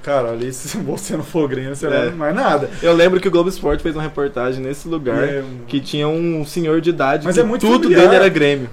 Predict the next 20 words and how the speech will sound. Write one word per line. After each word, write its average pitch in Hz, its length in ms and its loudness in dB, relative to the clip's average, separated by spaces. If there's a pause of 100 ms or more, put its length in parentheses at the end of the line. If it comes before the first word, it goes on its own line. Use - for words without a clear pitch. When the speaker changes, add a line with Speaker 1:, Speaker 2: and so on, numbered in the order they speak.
Speaker 1:
Cara, 254 220 2
Speaker 2:
Tudo 190 80 4
Speaker 1:
eles 175 120 4
Speaker 2:
dele 170 120 6
era 175 100 2
Speaker 1:
fa-, 175 140 4
Speaker 2:
Grêmio. 185 160 4
Speaker 1:
eles 175 140 2
montam 190 340 0
ali 170 120 4
Speaker 2:
Tudo. 151 520 6
Speaker 1:
as 131 80 -6
suas, 135 480 -4
ah, 127 260 -2
aquelas 135 280 0
vanzinhas 139 500 -4
que - 80 -14
servem 151 360 0
Speaker 2:
Sim. 127 100 0
Speaker 1:
lá 123 440 -2